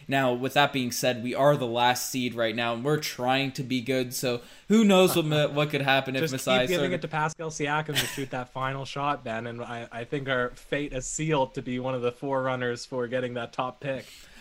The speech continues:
Speaker 1: I trust Siakam will bounce back. He had some clutch moments last year. This guy hit a game winner to w-,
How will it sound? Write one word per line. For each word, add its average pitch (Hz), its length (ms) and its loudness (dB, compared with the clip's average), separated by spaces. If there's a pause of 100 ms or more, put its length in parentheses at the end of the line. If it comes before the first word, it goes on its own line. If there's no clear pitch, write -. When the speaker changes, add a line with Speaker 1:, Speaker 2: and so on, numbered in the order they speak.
(120)
Speaker 1:
I 190 140 4
trust 190 380 2
Siakam 143 280 6
will 131 100 -4
bounce 117 300 -2
back. 113 240 -2
He 151 80 0
had 151 120 0
some 127 120 -6
clutch 120 280 -4
moments 113 300 -6
last 131 300 2
year. 135 120 -2 (220)
This 294 260 4
guy 160 360 8
hit 147 160 2
a 135 40 2
game 135 360 0
winner 123 240 -2
to 120 100 -8
w-, 117 180 -6